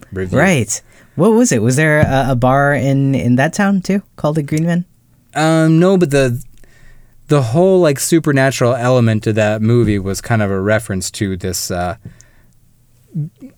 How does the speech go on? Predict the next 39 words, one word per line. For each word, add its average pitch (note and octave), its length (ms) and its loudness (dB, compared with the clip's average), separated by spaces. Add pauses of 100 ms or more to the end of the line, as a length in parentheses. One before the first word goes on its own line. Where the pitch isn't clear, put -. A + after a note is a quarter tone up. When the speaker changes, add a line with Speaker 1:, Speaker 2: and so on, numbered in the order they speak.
(180)
Speaker 1:
Green C#3 340 2
Man G2+ 460 -2
folklore. F2 640 -4 (300)
Speaker 2:
Ah, B2 360 0
yeah, G2+ 280 -2
yeah. F2 240 -2 (260)
And, D#3+ 220 2
and, D#3 260 2
uh, C#3+ 40 2
s-, C3 420 0
sorry C#3+ 140 2
to B2+ 60 0
go C3+ 100 2
back B2 160 2
to C3 120 0
the A2+ 120 2
folklore A#2+ 680 -2
conversation. G2+ 680 -4 (300)
Would A#2+ 120 -2
you C3 60 0
put B2+ 200 0
men A#2+ 400 0
in C3+ 120 -2
there? D3 200 -2 (600)
Speaker 1:
I, D3 200 0 (100)
I C#3+ 560 -2
was C#3 220 -2
just D#3+ 220 0
thinking, C3+ 320 0
I A2+ 80 2
don't C3+ 160 2
know C3 120 2
if A#2 100 -2
we A#2+ 100 0
had A2 200 0
that A2 140 -2
conversation G2+ 640 -4
about F#2 320 -6
Men. F#2+ 320 -6